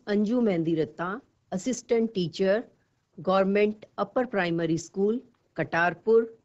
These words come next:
District Haridwar। Welcome all of you in this Gyandeep program of T डी Uttarakhand। बच्चों, आप घर में इतने pandemic time में भी टीवी के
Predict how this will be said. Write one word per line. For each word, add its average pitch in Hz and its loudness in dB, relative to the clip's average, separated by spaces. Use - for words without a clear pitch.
District 196 -4
Haridwar। 170 -2
Welcome 233 2
all 247 4
of 185 0
you 214 -2
in 190 0
this 214 4
Gyandeep 196 2
program 170 -2
of 214 -2
T 175 0
डी 165 0
Uttarakhand। 131 -8
बच्चों, 262 2
आप 202 0
घर 202 0
में 208 2
इतने 202 0
pandemic 185 0
time 165 0
में 160 0
भी 175 -2
टीवी 175 -4
के 190 0